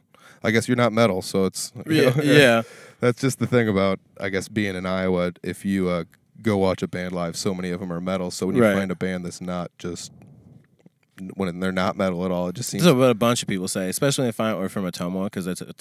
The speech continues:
Speaker 2: a metal band town.
Speaker 1: Yeah.
Speaker 2: And so they'll be like, "Oh, I heard this," you know, that's how they found us, was they heard that there was this band from Ottumwa that wasn't a <laughs> metal band.
Speaker 1: Yeah.
Speaker 2: That's, that's how we get a bunch of things
Speaker 1: That's
Speaker 2: sometimes.
Speaker 1: actually pretty funny. So, like, I guess that would be a good thing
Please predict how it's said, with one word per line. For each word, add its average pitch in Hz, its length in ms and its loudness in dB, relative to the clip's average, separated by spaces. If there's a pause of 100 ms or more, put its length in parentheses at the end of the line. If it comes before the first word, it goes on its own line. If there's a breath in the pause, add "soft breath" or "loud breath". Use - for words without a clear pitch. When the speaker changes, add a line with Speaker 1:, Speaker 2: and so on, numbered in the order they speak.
Speaker 2:
a 92 40 -12
metal 87 280 -6
band 95 440 -6
town. 101 340 -4 (100)
Speaker 1:
Yeah. 104 260 2 (320 soft breath)
Speaker 2:
And 95 160 -8
so 90 100 -10
they'll 87 140 -6
be 85 140 -12
like, 78 280 -12
"Oh, 151 180 -6
I 90 100 -6
heard 113 200 0
this," 107 320 0
you 104 80 -6
know, 92 240 -2
that's 101 200 -2
how 117 100 0
they 95 100 0
found 95 340 -2
us, 82 200 -6
was 87 160 -8
they 95 160 -4
heard 127 240 -2
that 110 260 -2
there 98 140 -4
was 101 140 -4
this 101 120 -6
band 98 360 -2
from 104 120 -8
Ottumwa 98 360 -2
that 78 100 -4
wasn't 87 280 -6
a - 20 -8
<laughs> 95 80 -6
metal - 200 0 (260)
band. 214 180 4
Speaker 1:
Yeah. 127 320 6 (160)
Speaker 2:
That's, 143 200 -4
that's 143 280 2
how 143 160 6
we 135 80 2
get 127 160 2
a 113 40 0
bunch 104 260 -4
of 92 100 -16
things 101 260 -8
Speaker 1:
That's 135 220 4
Speaker 2:
sometimes. 131 160 6
Speaker 1:
actually 120 180 4
pretty 117 240 0
funny. 113 400 -2
So, 120 500 0 (320)
like, 127 280 -4 (520 loud breath)
I 131 40 -6
guess 196 140 4
that 214 100 6
would 151 120 6
be 151 100 4
a 127 80 2
good 113 220 -2
thing 139 300 0